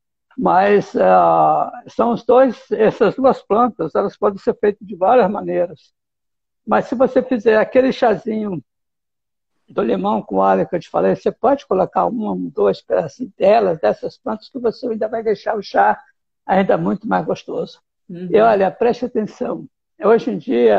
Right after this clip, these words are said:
Speaker 1: é, vamos supor assim, a melhor maneira de consumir plantas é o chá, né?
Speaker 2: Uhum.
Speaker 1: Porque, é, o chá, ele consegue captar a, a, não só as propriedades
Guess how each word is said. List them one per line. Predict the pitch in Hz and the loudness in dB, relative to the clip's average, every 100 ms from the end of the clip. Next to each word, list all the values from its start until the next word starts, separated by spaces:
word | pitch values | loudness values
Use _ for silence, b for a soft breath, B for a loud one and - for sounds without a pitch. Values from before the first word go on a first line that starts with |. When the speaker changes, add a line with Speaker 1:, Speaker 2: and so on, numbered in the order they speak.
| - | 2
Speaker 1:
é, | 185 190 185 170 - - _ _ _ _ _ _ 277 | 2 4 4 2 -2 -10 _ _ _ _ _ _ _
vamos | 170 202 - | -4 -4 -2
supor | - 185 | 0 0
assim, | - - 202 | 0 -4 0
a | 190 | 0
melhor | 202 226 240 - | 2 4 2 0
maneira | 262 220 214 202 | 0 2 4 4
de | 156 190 | 0 -6
consumir | 196 180 - - 180 175 156 151 - - | -8 -10 -8 -10 -6 -4 -4 -6 -12 -4
plantas | 220 240 196 170 | -2 -2 -2 0
é | 226 | 0
o | 220 | -2
chá, | - 277 180 127 _ _ _ _ _ _ _ | -2 2 2 0 _ _ _ _ _ _ _
né? | 175 180 196 | -12 -4 -2
Speaker 2:
Uhum. | 165 | -2
Speaker 1:
Porque, | 175 214 | 0 2
é, | 208 196 196 180 180 | 4 4 4 4 2
o | 180 | -2
chá, | - - 214 214 | -10 -2 2 2
ele | 202 180 | 0 -4
consegue | 220 - 233 214 190 | -8 -4 0 0 -2
captar | - 214 220 _ 175 175 - - _ _ _ _ _ _ _ _ 330 | -2 -2 -2 _ 0 0 -2 -6 _ _ _ _ _ _ _ _ -2
a, | 170 165 165 165 165 160 160 147 - _ _ _ _ _ 320 | 0 2 0 0 -2 -4 -8 -12 -20 _ _ _ _ _ -8
a, | 180 180 196 | -2 0 0
não | 190 240 220 | 0 0 0
só | - 208 | 0 0
as | 196 | 2
propriedades | - 196 185 185 185 175 226 180 - - _ | -2 0 0 2 2 2 -4 -6 -8 -20 _